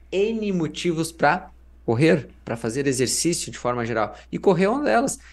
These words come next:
inclusive pra proteger as articulações, quando feito de forma correta, de forma equilibrada. Equilíbrio, equilíbrio na vida é tudo. Equilíbrio na vida é tudo. E correr é isso.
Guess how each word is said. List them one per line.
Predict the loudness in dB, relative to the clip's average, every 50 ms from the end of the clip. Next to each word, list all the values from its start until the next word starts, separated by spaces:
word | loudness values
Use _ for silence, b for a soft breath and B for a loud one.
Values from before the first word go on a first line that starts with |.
| b b
inclusive | -4 -2 0 0 0 0 -4 -4 -2
pra | 0 0 0
proteger | 2 0 -2 0 2 2 2 2 2 2 0 0 0 -2 -4
as | -4 -4 -2
articulações, | -4 -6 -8 -10 -10 -6 -6 -6 -6 -6 -4 -4 -4 -4 -6 -12 -20 -20 -20 -20 -20 -20 _ -2
quando | 2 4 4 4 4 4 2 2 2 2 0 0 -2 -8 -20 -20 -20 -18
feito | -14 -12 -12 -10 -8 -8 -10
de | -8
forma | -4 -2 0 2 2 2 0 -2 -4 -6 -16 -12 -6
correta, | -4 -2 0 2 4 4 4 4 2 -2
de | -4 -4
forma | -2 -2 0 0 0 -2
equilibrada. | -4 -2 -2 0 0 2 4 4 4 2 2 -2 -6 -14 -20 -20 -20 -10 -4 -2
Equilíbrio, | -2 0 0 2 2 4 6 6 6 4 2 0 -4 -6 -10 -12 -8
equilíbrio | -8 -6 -4 -2 0 0 0 0 0 -2
na | -2
vida | -4 -4 -4 -4
é | -4
tudo. | -4 -4 -4 -4 -4 -8 -16 -20 -20 -20 -20 -20 -20 -20 -20 -20 -20 -18 -18
Equilíbrio | -14 -8 -4 -2 -2 0 0 -2
na | -2 -2
vida | -2 0 0 -2
é |
tudo. | -2 0 0 0 0 0 -2
E | -2
correr | 0 0 0 2 0 0 0
é | 0 -2
isso. | -2 -2 -4 -8 -10 -14